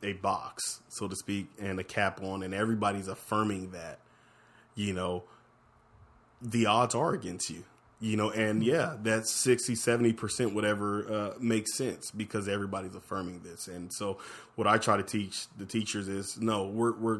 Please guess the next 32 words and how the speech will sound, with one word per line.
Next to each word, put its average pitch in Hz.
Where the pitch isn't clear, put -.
taking 104
the 101
tops 98
off. 95
We're 107
giving 110
these 101
kids 95
abundant 98
thinking 95
and 90
taking 110
the, 98
the 95
limitations 98
completely 90
off 87
of 90
what 98
they 95
wanna 92
become 90
and 92
who 107
they 98
wanna 92
become. -
And 104
I 107
believe 104
that 98
is 95